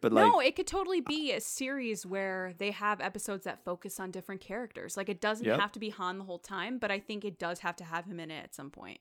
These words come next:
Speaker 1: Oh, yeah. I, he, he was
Speaker 2: Yeah.
Speaker 1: fantastic. I don't,
Speaker 2: He was.
Speaker 1: I,
Speaker 2: And so was
Speaker 1: to
Speaker 2: Jonas.
Speaker 1: me
Speaker 2: Oh, they were so good.
Speaker 1: Yeah, the second you saw him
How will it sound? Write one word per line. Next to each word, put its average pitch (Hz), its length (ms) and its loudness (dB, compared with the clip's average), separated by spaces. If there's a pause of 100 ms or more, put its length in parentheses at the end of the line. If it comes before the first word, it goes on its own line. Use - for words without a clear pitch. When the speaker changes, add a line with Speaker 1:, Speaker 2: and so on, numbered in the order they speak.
(180)
Speaker 1:
Oh, 139 300 6
yeah. 117 140 8 (280)
I, 110 140 8
he, 135 300 4
he 139 160 6
was 120 140 6
Speaker 2:
Yeah. - 60 0
Speaker 1:
fantastic. 85 680 0
I 104 100 6
don't, 101 220 6
Speaker 2:
He 90 40 -2
was. 95 460 4
Speaker 1:
I, - 100 -8
Speaker 2:
And 214 140 -4
so 226 180 2
was 208 160 2
Speaker 1:
to 185 120 -4
Speaker 2:
Jonas. 139 200 6
Speaker 1:
me 156 240 8
Speaker 2:
Oh, 202 240 2
they 190 120 -6
were 185 80 -8
so 175 200 -6
good. - 240 -6 (640)
Speaker 1:
Yeah, 110 160 8
the 104 100 6
second 139 300 8
you 147 80 10
saw 131 240 12
him 135 380 6